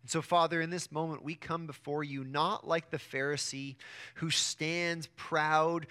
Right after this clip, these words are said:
with arms lifted, bragging about how good we are.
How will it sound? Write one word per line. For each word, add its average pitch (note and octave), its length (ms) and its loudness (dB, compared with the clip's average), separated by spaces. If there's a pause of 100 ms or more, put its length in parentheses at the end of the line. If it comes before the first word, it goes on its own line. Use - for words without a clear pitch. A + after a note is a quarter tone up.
(180)
with C#3+ 160 -4 (120)
arms D#3+ 540 2
lifted, D3 640 -2
bragging D3+ 640 0
about C3+ 300 2
how D3+ 260 4
good D3+ 300 -2
we F3 240 -2
are. D#3+ 320 6